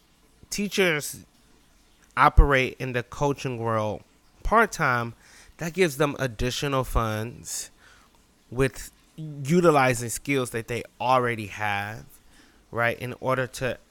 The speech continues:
earn additional income so that they could stay in education longer,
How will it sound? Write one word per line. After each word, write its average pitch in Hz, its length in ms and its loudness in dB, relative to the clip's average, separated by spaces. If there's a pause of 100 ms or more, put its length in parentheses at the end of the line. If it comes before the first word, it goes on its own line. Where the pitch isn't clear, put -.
(140)
earn 131 280 2
additional 123 600 -2
income 110 640 -6 (1300)
so - 220 -4
that 127 180 -2
they 127 140 -2
could 117 160 -10
stay 127 180 -2
in 107 100 -4
education 101 600 -8
longer, 90 260 -12